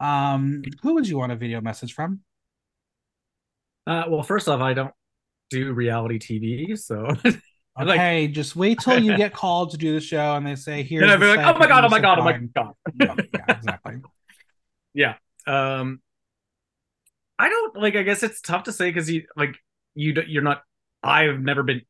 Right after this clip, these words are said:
Speaker 2: in that situation. You don't know how exhausting it is.
Speaker 1: Mm-hmm.
Speaker 2: Um, it, I guess with, when I watched this part of it, I was like, okay, when the first one gets a message, like, they all, I think all significantly
Speaker 1: <laughs>
Speaker 2: reacted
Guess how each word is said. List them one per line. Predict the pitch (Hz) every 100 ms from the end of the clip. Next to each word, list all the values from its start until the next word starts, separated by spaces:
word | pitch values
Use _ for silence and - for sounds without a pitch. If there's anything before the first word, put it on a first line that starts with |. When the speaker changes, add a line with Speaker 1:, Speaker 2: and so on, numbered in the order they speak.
| _
Speaker 2:
in | 139 143
that | 139 127
situation. | 135 127 120 127
You |
don't | 135
know | 117
how | 113
exhausting | 107 107 110 110 - 131
it |
is. | 139 156 156 _ - - 143
Speaker 1:
Mm-hmm. | 143 147 131 131
Speaker 2:
Um, | 120 120 117 117 110 - _ _ _ _ _ _ _ _ _ _
it, | - 185 - _
I | 180
guess | 180 170 151
with, | 147 123 -
when | 151
I | 151
watched | 139 139 143 - 127
this | 139 160
part | - 185 180
of | 180
it, |
I |
was | 170 160
like, | 160 160 _ _ _ _ _ _ _
okay, | 165 175
when | 170
the | 165
first | 185 185 -
one | 180
gets | 170
a | 175
message, | 160 156 160 151 139 - -
like, | 139
they | 139 156 -
all, | 143 151 147 156 - -
I | 160
think | 175 147 - -
all | 147 190
significantly | - 196 165 175 160 175 165
Speaker 1:
<laughs> |
Speaker 2:
reacted | 143 143 135 143